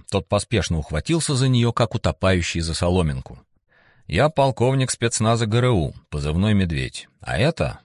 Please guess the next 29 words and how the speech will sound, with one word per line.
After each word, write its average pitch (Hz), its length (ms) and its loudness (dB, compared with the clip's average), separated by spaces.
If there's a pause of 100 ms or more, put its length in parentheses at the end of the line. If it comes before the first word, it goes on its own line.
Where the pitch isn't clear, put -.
(120)
полковник 90 500 -2
скользнул 87 400 -2
взглядом 73 440 -2
по - 120 -10
поднявшимся 76 640 -4
на 73 160 -2
ноги 67 180 -6
офицерам, 62 560 -8 (300)
это 143 240 0
моя 143 240 4
группа. 127 440 -2 (160)
Знакомить 113 520 0
пока 85 240 0
не 117 100 2
буду, 104 380 0
успеете. 107 640 -6 (320)
А 92 140 -2
откуда 135 320 0
мы 139 100 4
взялись, 123 460 0
выясним 147 440 0
тоже 76 280 -2
потом. 62 420 -8 (240)
Скажите, 135 480 0
сколько 147 380 0
входов 156 440 0
в 76 60 -6
это 107 160 0
помещение?» 95 720 -2